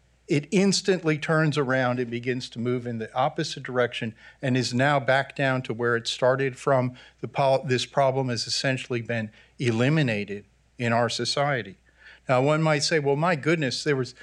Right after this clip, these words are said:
there were three hundred to four hundred thousand non-, uh, non-marital births to teens at that time. What happened? There must have been a huge increase in abortion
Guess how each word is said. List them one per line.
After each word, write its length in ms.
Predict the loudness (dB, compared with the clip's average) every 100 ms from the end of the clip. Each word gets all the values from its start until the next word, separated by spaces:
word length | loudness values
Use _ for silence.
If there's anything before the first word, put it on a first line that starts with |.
| -6 0
there 120 | 2
were 160 | 2
three 400 | 0 -4 0 2
hundred 380 | 2 2 2 0
to 60 | -2
four 280 | -4 -2 0
hundred 320 | 0 -2 -2
thousand 720 | 0 2 2 0 0 -2 -4 -18 -20 -4
non-, 380 | 2 4 4 2
uh, 140 | 2 4
non-marital 680 | 4 2 2 2 2 2 0
births 420 | 2 0 0 -8
to 100 | -12
teens 640 | -8 -4 -2 -2 -4 -10 -16 _ -4
at 180 | 0 2
that 260 | 0 0
time. 400 | -2 0 2 -2 -8 -20 -20 _
What 240 | 0 2 4
happened? 380 | 2 0 -6
There 260 | -6 0 2
must 280 | 4 2 2
have 100 | 0
been 180 | 0 0
a 60 |
huge 500 | -6 -2 2 2 0
increase 540 | 0 0 0 0 0 0
in 120 | 0
abortion 760 | -2 0 2 2 2 -4 -6